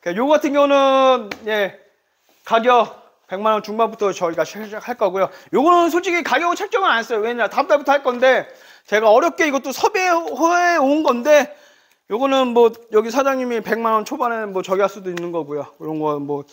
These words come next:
어쨌든 가격, 예, 삼사백만 원짜리 지금 백만 원 초반이나 중반에 한번 업어가 보세요. 이런 거 참 좋죠. 그리고 기스,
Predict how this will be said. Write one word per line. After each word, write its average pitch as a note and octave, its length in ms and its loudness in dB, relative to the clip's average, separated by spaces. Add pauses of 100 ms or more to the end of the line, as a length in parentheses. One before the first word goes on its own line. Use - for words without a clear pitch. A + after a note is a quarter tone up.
(380)
어쨌든 F3+ 440 -2
가격, A#3 680 0
예, E3 160 -6
삼사백만 C#4 600 0
원짜리 A#3+ 320 0
지금 G#3+ 440 0
백만 G#3+ 200 0
원 A#3 100 2
초반이나 C4 540 0
중반에 G#3+ 340 -4
한번 G3+ 260 -4
업어가 F3+ 380 0
보세요. D3 400 -6 (320)
이런 F3+ 100 -6
거 F#3 80 -2
참 C4 180 -4
좋죠. - 300 -6 (1120)
그리고 F3+ 260 2
기스, C#4 380 0